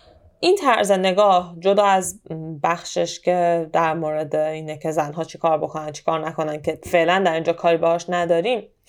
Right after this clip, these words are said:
بیانگر اینه که صرفاً به دوچرخه به عنوان یک وسیله تفریحی نگاه شده و این در نظر گرفته نشده که ممکنه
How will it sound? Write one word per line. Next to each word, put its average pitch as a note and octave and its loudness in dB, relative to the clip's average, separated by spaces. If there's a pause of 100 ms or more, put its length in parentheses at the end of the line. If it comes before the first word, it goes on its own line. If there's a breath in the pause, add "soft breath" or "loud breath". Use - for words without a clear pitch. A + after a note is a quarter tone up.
(400 loud breath)
بیانگر C4 2
اینه E4 -2
که D#4+ 0
صرفاً A3 2
به A#3 2
دوچرخه F#3+ -2
به G#3+ 2
عنوان G3+ 2
یک A#3 -4
وسیله G3+ -2
تفریحی F#3+ -2
نگاه D3+ 0
شده D3+ -2
و E3 0
این G#3 0
در G3 2
نظر F3+ -2
گرفته F3+ 0
نشده E3+ -4
که D#3+ -8
ممکنه F3 -2